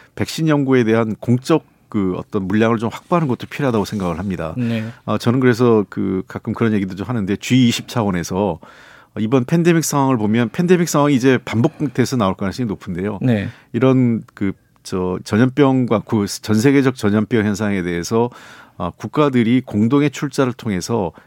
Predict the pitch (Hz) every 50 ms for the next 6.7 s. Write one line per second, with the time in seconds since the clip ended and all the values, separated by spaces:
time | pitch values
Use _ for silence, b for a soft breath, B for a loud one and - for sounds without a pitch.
0 | b - - - - - 143 151 139 127 120 120 120 117 107 123 113 107 - 90
1 | 90 104 101 95 90 87 82 82 85 92 107 101 82 b b b b b b b
2 | b b 95 95 - - 110 123 143 143 147 139 - 139 113 117 117 110 107 107
3 | 104 110 131 139 131 - - 123 120 117 117 117 - - - 196 175 - 180 165
4 | 147 113 92 80 87 95 104 95 - _ - - 110 104 101 104 - - 113 107
5 | 101 - B B B B B B B - 87 87 85 - - 160 156 165 151 151
6 | 139 117 123 117 113 104 95 - - - 95 92 90 87